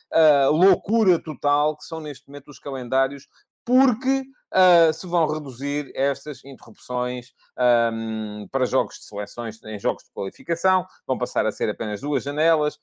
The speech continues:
um bocadinho mais prolongadas, uma em outubro, outra em março,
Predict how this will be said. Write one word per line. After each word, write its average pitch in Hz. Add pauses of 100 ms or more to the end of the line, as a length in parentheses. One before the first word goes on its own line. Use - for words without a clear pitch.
(160)
um -
bocadinho 95
mais 98
prolongadas, 165 (280)
uma 113
em -
outubro, 143
outra 120
em 131
março, 165